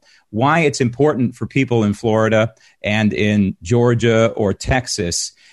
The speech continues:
is because Gavin Newsom wants to be your president.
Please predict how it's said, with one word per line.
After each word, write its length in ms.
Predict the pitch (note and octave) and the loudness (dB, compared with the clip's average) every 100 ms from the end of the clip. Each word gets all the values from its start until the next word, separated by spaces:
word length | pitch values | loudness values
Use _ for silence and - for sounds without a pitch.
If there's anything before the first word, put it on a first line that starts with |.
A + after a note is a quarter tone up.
| _ - | _ -6
is 140 | B2 | -2
because 420 | C3+ C3+ D#3 C3+ | -2 0 0 0
Gavin 540 | G#2 D#3 A3 B3 G#3+ E3 | 0 0 2 4 4 6
Newsom 580 | F#3+ G3+ - D#2+ B2 - _ _ _ _ _ - | 4 2 -4 -8 -10 -10 _ _ _ _ _ -6
wants 360 | A2+ D3+ G#3 - | 0 2 2 0
to 100 | D3 | 0
be 140 | D#3 | 2
your 840 | C#3+ C3 C3+ D#3 F3 G3 G3 F#3+ - _ | 2 0 2 4 4 4 4 0 -6 _
president. 640 | F3+ F#3+ E3 - - | 0 2 0 -8 -16